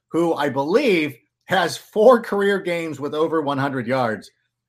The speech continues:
I think that would have been a little bit foolish. I understand he, he might be a fit, he might be a need,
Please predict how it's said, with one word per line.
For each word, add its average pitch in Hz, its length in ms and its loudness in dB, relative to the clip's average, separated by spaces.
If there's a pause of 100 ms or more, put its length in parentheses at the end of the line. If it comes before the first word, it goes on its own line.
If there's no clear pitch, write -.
(160)
I 220 100 4
think 262 120 2
that 254 100 6
would 226 80 6
have 208 60 2
been 202 100 0
a 185 80 0
little 180 160 2
bit 156 140 -2
foolish. 131 340 -4
I 170 200 -2
understand 170 580 -4
he, 127 180 -6
he 101 160 -10
might 143 220 -2
be 131 80 -4
a 113 60 -4
fit, 180 280 -4
he 143 80 -6
might 139 220 -6
be 127 100 -4
a 104 60 -6
need, 151 400 -4